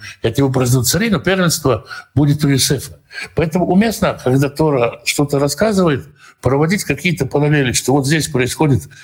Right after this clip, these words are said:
какие-то события в жизни Иуды, вот так он себя ведёт, а вот это событие, которое происходит в жизни,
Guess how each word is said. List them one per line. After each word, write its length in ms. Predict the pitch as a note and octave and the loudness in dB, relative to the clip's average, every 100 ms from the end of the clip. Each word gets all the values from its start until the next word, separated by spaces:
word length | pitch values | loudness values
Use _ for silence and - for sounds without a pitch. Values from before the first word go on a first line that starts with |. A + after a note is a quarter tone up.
| - - | -14 -4
какие-то 340 | G2 C3 B2 | 0 0 0
события 420 | - C#3 D3 C#3 | -2 0 0 0
в 60 | B2+ | 0
жизни 300 | C#3+ C3+ C3+ | 2 2 2
Иуды, 380 | F#3 A3+ A#3+ A#3 - - | 2 2 0 -2 -16 -8
вот 100 | C3+ | -2
так 160 | E3+ D#3+ | -2 0
он 100 | C#3 | -2
себя 200 | - C#3+ | 0 0
ведёт, 480 | B2+ C3 A3 - - - | 0 0 0 -4 -10 -2
а 140 | G#3 | 0
вот 160 | D4+ E4 | 0 0
это 260 | E4+ - | -2 -2
событие, 640 | E3+ F3+ G#3+ - D#3+ - - _ - | -2 0 -2 0 -2 -2 -14 _ -6
которое 380 | C#3+ F#3 F3+ D3 | -4 0 0 2
происходит 720 | C#3+ C#3 - F3 D3+ A#2 - - - _ | 0 0 2 2 2 -2 -8 -20 -20 _
в 160 | A2+ G#2+ | 2 2
жизни, 720 | B2+ D#3 C3 C3 A#2 F#2+ - | 2 2 2 4 4 2 -2